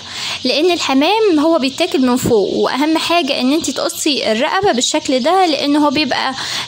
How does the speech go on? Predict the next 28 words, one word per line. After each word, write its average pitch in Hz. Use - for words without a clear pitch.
آه، 233
زي 277
الممبار 233
كده، 196
يعني 202
بيبقى 226
محشي 311
وانتي 330
بتاكليه، 277
آه، 214
زي 262
الممبار. 220
فاهم 285
حاجة 330
ان 247
ما 233
يبقاش 285
فيه 294
اي 294
عظمة 269
او -
اي 269
حاجة 294
في، 220
في 233
جزئية 208
الرقبة. 202
هبدأ 262